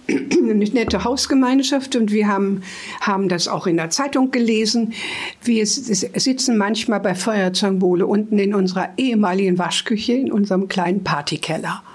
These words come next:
Und damals war's, da haben, hat, hat die Buchmeyers quasi, die haben gesagt, "Könnte man ja eigentlich auch eine Baumscheibe vor unserem Haus machen", ne? Und, äh, ja, das ist, äh,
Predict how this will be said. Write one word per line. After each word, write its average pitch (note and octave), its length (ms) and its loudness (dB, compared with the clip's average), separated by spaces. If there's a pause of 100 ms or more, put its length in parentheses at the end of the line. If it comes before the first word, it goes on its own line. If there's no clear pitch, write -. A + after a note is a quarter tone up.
(500)
Und A3 300 0
damals F#3+ 540 0
war's, E3+ 460 0
da G3+ 220 2
haben, G#3 340 2
hat, G3 380 -4 (200)
hat F3+ 200 -2 (340)
die - 60 2
Buchmeyers - 920 -2
quasi, G#3 420 0
die A3+ 200 2
haben A3 180 2
gesagt, G#3 440 0 (500)
"Könnte C#3+ 280 0
man F3 180 4
ja G3 160 4
eigentlich G3 400 0
auch - 160 -2
eine F3 100 2
Baumscheibe D3+ 640 -2
vor - 160 -4
unserem D3+ 400 0
Haus - 460 0
machen", - 400 -2
ne? A#3+ 180 4 (1300)
Und, A3+ 580 2
äh, F#3+ 360 2
ja, F3 460 -2 (220)
das G3+ 360 2
ist, - 280 -2
äh, A3+ 60 0